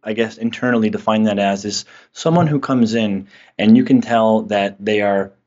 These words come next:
overly nervous and neurotic about their health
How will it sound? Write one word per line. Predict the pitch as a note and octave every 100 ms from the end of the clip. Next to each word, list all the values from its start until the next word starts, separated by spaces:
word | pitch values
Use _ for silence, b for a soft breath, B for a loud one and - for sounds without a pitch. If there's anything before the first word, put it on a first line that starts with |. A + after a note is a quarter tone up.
| _ _ _ -
overly | C3 C3 C3+ C#3 C3 B2+
nervous | G#2+ G#2+ A2+ A#2 B2+ - -
and | G#2+
neurotic | G2+ G2 G2 G#2 A2+ A#2 - _
about | - G2 G2 -
their | - F#2
health | - G#2+ C3 -